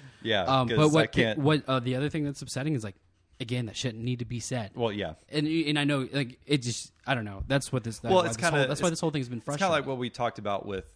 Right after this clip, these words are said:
Speaker 1: um,
Speaker 2: The
Speaker 1: uh,
Speaker 2: social media
Speaker 1: the
Speaker 2: thing.
Speaker 1: social media thing. I
Speaker 2: Yeah.
Speaker 1: mean, it's, it's the same deal. It's just in real life and not just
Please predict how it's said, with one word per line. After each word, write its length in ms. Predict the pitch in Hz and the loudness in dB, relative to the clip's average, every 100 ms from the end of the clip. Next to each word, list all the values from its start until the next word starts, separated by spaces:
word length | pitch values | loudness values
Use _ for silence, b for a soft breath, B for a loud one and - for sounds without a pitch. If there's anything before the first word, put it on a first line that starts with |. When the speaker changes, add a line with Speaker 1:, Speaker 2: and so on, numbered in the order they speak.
| _ | _
Speaker 1:
um, 460 | 110 98 92 87 87 - - _ - - | -8 -8 -8 -12 -18 -20 -20 _ -20 -10
Speaker 2:
The 60 | 104 | -6
Speaker 1:
uh, 20 | |
Speaker 2:
social 320 | 92 123 - | -2 -2 -4
media 200 | 104 98 95 | -8 -10 -10
Speaker 1:
the 80 | |
Speaker 2:
thing. 60 | 101 | -6
Speaker 1:
social 220 | 117 101 | -6 -4
media 200 | 98 92 | -6 -8
thing. 260 | 85 90 90 | -8 -12 -10
I 40 | |
Speaker 2:
Yeah. 60 | 98 | -10
Speaker 1:
mean, 80 | 98 | -10
it's, 180 | 95 107 | -12 -14
it's 160 | 95 | -14
the 80 | 90 | -12
same 280 | - 98 92 | -10 -8 -8
deal. 320 | 95 95 92 | -6 -4 -6
It's 100 | 90 | -8
just 220 | 101 92 | -10 -12
in 100 | 92 | -12
real 160 | 90 87 | -12 -10
life 320 | 87 85 - | -10 -10 -14
and 80 | 90 | -14
not 180 | 87 - | -14 -12
just 240 | 85 - | -14 -16